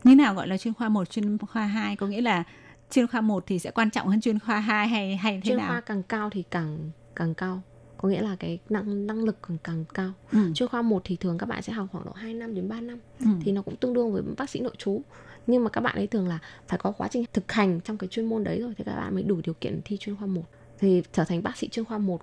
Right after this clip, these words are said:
Speaker 2: của cái chuyên ngành đấy. Ví dụ như là chuyên khoa một của ngành nội chẳng hạn, bạn phải thi, bạn phải thực hành nội khoa ít nhất là mười tám tháng, có chứng chỉ hành nghề trong cái lĩnh vực đấy.
Speaker 1: Ồ.
Speaker 2: Thì bạn mới đủ tiêu chuẩn thi vào chuyên khoa một của nội.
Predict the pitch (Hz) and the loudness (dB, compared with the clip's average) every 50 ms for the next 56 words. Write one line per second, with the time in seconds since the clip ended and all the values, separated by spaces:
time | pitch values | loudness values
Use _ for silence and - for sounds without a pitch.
0 | - - 147 139 139 - 151 160 - 202 202 196 180 160 151 151 151 170 - - | -8 -8 -8 -6 -6 -6 -6 -6 -4 -4 -4 -2 -2 -4 -4 -4 -6 -6 -10 -14
1 | - - - - - - - - - - - - - 208 233 185 226 226 202 185 | -20 -20 -20 -20 -20 -20 -20 -20 -20 -20 -8 4 6 8 8 8 8 6 6 4
2 | - 220 214 226 214 208 185 - - 156 156 151 151 170 175 180 185 175 - 151 | 2 2 2 4 4 2 2 2 2 0 2 2 4 4 6 6 6 6 6 4
3 | 160 156 165 - - - - - - - - 156 151 - - 190 196 196 196 202 | 2 2 0 -2 -2 -4 -4 -6 -6 -2 0 0 0 2 2 0 2 2 0 -2
4 | - - - - - - - - 185 185 147 143 - - 190 - - 175 165 165 | -4 -8 -18 -18 -14 -4 -2 0 0 2 0 0 0 0 -2 0 0 0 2 2
5 | 165 170 175 - - - 196 185 - 214 226 254 247 214 180 165 156 - 151 147 | 2 2 2 0 0 -2 -4 -2 -2 -2 -4 -4 -4 -4 -4 -4 -4 -4 -6 -8
6 | 170 190 - 175 170 170 202 233 240 - - 196 - 202 220 220 - 175 175 175 | -8 -8 -8 -10 -10 -10 -10 -12 -10 -10 -10 -6 -4 -4 -4 -2 -4 -6 -4 -4
7 | 165 165 170 170 170 170 - 202 208 202 202 208 226 247 247 233 - 175 196 220 | -6 -6 -6 -6 -6 -8 -8 -10 -10 -8 -8 -8 -8 -8 -10 -10 -8 -8 -10 -10
8 | - - - 214 185 175 175 175 180 185 175 175 196 202 202 226 160 156 - 220 | -14 -12 -4 -2 0 0 0 0 0 0 0 0 0 2 4 4 2 4 2 0
9 | 220 - 202 160 147 147 - - 214 208 202 185 165 160 170 180 - - - - | 2 2 0 0 0 -2 0 -2 -2 0 0 -2 -4 -6 -8 -10 -12 -14 -8 -6
10 | 202 202 - 202 196 196 196 196 - - - - - - - - 196 190 180 - | -6 -6 -4 -6 -8 -8 -10 -10 -14 -20 -20 -20 -20 -14 -2 4 6 6 6 4
11 | - - 160 160 175 156 - | 2 -4 -2 -2 -2 -2 -4